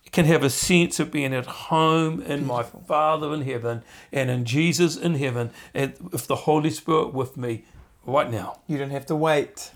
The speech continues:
Speaker 1: Right now, I'm at
Speaker 2: Yeah,
Speaker 1: home.
Speaker 2: that's right.
Speaker 1: I'm at home. And this is so powerful.
Speaker 2: Yeah.
Speaker 1: This is how we survive, go, thrive, grow, and, and cope with so much of the junk this world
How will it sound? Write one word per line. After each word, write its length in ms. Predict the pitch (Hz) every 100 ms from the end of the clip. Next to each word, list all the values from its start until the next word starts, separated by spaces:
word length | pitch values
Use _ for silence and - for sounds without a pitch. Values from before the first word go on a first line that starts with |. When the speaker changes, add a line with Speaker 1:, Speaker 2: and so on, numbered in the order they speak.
| _
Speaker 1:
Right 300 | - 127 143
now, 240 | 123 110 143
I'm 160 | 123
at 80 | 123
Speaker 2:
Yeah, 140 | 117 113
Speaker 1:
home. 160 | 101 92 _ _ -
Speaker 2:
that's 220 | - -
right. 180 | 131 123 _ -
Speaker 1:
I'm 180 | 123 120
at 100 | 107
home. 280 | 123 110 117
And 160 | 123
this 260 | 135 170 170
is 120 | 131
so 180 | 175 151
powerful. 640 | 151 147 135 - 117 - -
Speaker 2:
Yeah. 220 | 139 127 - -
Speaker 1:
This 200 | 180 180
is 160 | 180
how 280 | - 160 165
we 260 | 143 170 160
survive, 840 | - 147 127 160 151 151 160 165
go, 180 | 160 165 - -
thrive, 760 | - - 156 160 170 151 120 117
grow, 520 | 147 160 160 160 123 - -
and, 240 | 151 139 -
and 200 | 131 123
cope 400 | 151 156 - 139
with 120 | 127
so 220 | - 156
much 280 | 160 156 151
of 80 | 135
the 80 | 135
junk 340 | 139 139 131
this 220 | 131 -
world 360 | 127 127 123